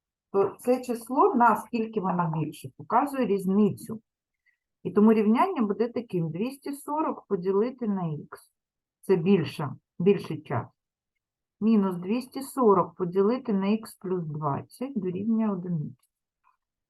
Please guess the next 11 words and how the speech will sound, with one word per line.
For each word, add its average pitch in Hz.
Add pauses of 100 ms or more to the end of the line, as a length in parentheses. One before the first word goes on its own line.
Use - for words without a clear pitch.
(180)
Теж 359
домножаємо 247
на 196
спільний 190
знаменник. 180 (1400)
О 233
Д 254
З 185
в 147
нас 147
яке? 156